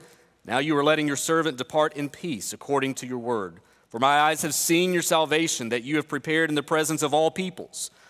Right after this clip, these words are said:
a light for revelation to the Gentiles and for glory to your people Israel." And his father and his mother marveled at what was said about him.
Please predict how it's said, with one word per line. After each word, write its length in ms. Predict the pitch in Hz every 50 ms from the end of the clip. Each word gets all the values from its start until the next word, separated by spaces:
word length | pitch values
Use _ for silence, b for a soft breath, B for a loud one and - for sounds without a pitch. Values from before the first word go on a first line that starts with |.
| b b
a 80 | - 107
light 360 | 117 127 135 147 156 156 -
for 120 | - 165 151
revelation 640 | 151 160 156 160 156 156 160 165 156 - 175 160 151
to 100 | - 160
the 80 | 139
Gentiles 760 | 139 123 151 160 170 156 147 127 101 87 67 - - - - B B B B B
and 200 | B - 127 131
for 120 | - 139 127
glory 460 | 113 117 127 147 156 151 135 110 101
to 160 | 95 - 123
your 140 | 113 117 110
people 400 | - 135 127 117 - 117 117 -
Israel." 480 | - 123 120 107 - 92 87 76 57 - _ b b b b b b b b b b
And 100 | b -
his 140 | 123 120 -
father 380 | - 151 147 147 156 160 165 160
and 80 | 151
his 120 | 143 127 123
mother 280 | 135 143 151 151 143
marveled 500 | 135 135 139 147 156 160 143 113 98 101
at 80 | 101 104
what 220 | 117 123 123 123
was 100 | 120 120
said 240 | - - - 139 135
about 280 | 127 104 95 85 73 -
him. 200 | 85 76 71